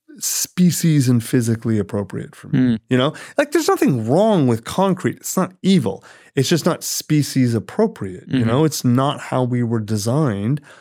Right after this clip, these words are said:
Speaker 1: And whenever you have a mix, I mean, you, you could have, I don't know, there could be some creature that's designed to be in a concrete type situation. I mean,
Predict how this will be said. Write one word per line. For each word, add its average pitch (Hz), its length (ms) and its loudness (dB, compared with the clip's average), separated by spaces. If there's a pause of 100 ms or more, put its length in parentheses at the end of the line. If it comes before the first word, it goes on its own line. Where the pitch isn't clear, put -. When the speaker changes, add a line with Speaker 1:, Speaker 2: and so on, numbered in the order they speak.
(360)
Speaker 1:
And 151 220 2
whenever 185 280 2
you 185 120 6
have 180 120 2
a 143 60 2
mix, 143 440 2
I 220 60 0
mean, 185 120 4
you, 214 100 2
you 208 160 2
could 226 140 0
have, 196 240 0
I 143 160 -4
don't 165 180 -2
know, 98 160 -2
there 165 160 2
could 180 200 -2
be 143 160 2
some 143 240 0
creature 123 340 0
that's 107 180 -2
designed 113 540 0
to 117 60 0
be 120 140 2
in 117 80 2
a 110 60 2
concrete 120 560 -2
type 110 220 -2
situation. 131 600 0
I 139 60 2
mean, 131 220 -4